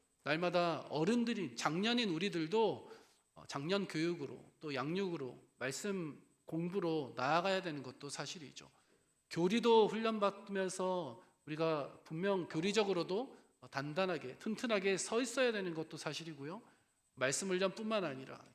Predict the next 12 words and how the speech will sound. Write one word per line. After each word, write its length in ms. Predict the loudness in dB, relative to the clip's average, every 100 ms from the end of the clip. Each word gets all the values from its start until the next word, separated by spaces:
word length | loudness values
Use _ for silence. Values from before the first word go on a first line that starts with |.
| _
기도의 360 | -4 4 6 6
훈련, 440 | 0 -6 -8 -12 -18 _
묵상의 480 | -10 -6 -2 0 0
훈련, 400 | -2 -6 -10 -12 -16 -20 _ -6
또 140 | 2
예배의 400 | 6 8 10 8
훈련도 640 | 6 2 0 0 -2 -2 -8 -20 _ -10
우리에게 720 | -2 0 0 0 -2 -4 -8
필요합니다. 600 | -6 -2 -2 -4 -10 -18 -20 _ _ _
온 300 | 4 6 8
세대가 500 | 6 4 4 4 4
함께 800 | 2 0 -2 -2 -2 -2 -4 -10